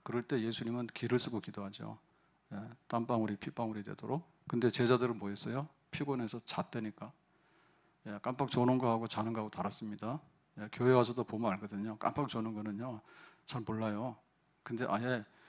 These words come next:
고개 숙이고 자려고 하는 분들이 있어요. 잠을 청해요. 그래가지고는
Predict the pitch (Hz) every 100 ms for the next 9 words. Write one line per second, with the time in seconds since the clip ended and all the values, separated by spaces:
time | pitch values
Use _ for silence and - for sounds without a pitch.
0 | - - 113 123 113 117 113 120 - 107
1 | 120 123 127 117 120 107 104 107 101 -
2 | 98 104 110 - - 113 113 107 - 135
3 | 110 - _ _ _ _ _ _ _ _
4 | _ _ _ - - 110 107 104 104 107